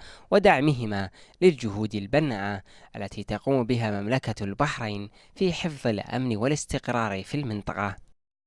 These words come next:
كما اجتمع معالي الشيخ خالد بن أحمد بن محمد آل خليفة وزير الخارجية مع معالي السيد يوانيس كاسوليدس وزير خارجية جمهورية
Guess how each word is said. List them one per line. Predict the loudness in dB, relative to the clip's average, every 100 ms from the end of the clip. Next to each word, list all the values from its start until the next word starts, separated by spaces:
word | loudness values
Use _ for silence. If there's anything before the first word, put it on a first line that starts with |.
| _ _ 8
كما | 8 8
اجتمع | 4 2 4 4 2
معالي | 0 0 -2
الشيخ | -2 -2 -2 -4
خالد | 0 2 2 0
بن | -4
أحمد | -2 -4 0 0 0
بن | -2
محمد | -4 -2 0 2 0
آل | 0 -2 -2
خليفة | -2 -2 -2 -2 -2 -6 -8
وزير | -2 0 0 0
الخارجية | -2 0 0 0 0 0 0 -4 -12 -8
مع | -4 -2
معالي | -2 0 2 2
السيد | 0 0 0 -2 -8 -20 _ -8
يوانيس | -4 -2 -2 -2 -2
كاسوليدس | 0 0 0 -2 -2 0 0 -2 -8 -12 -10
وزير | -6 0 0 0
خارجية | -4 -4 -2 -4 0 0 0
جمهورية | -4 -4 -4 -2 0 -2